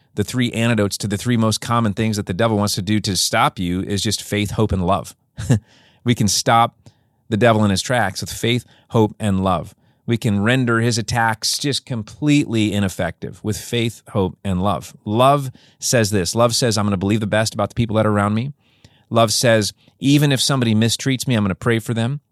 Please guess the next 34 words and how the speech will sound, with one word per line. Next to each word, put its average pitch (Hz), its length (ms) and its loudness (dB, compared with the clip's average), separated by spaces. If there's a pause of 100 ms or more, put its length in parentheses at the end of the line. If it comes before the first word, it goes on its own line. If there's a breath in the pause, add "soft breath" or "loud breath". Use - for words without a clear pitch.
(360 soft breath)
Love 117 260 2
says, 117 220 2
"I'm 110 120 4
gonna 98 120 2
forgive 117 360 2
them 120 120 2
in 117 80 2
advance. 110 400 0
I'm 104 100 0
not 104 200 0
gonna 107 120 0
be 104 120 0
bitter 104 240 0
against 104 320 -2
them." 110 220 0
Love 110 200 2
says, 110 380 -2
"I'm 127 100 4
gonna 220 160 2
go 147 180 0
directly 113 440 0
to 202 160 -4
them 127 180 -2
and 87 80 -4
straighten 92 300 -6
out 87 140 -8
this 90 140 -6
misunderstanding." 90 680 -6
Matthew 104 300 -2
chapter 107 320 -2
eighteen, 123 400 -2
Jesus 110 400 -2
is 104 100 -4
like, 107 240 -4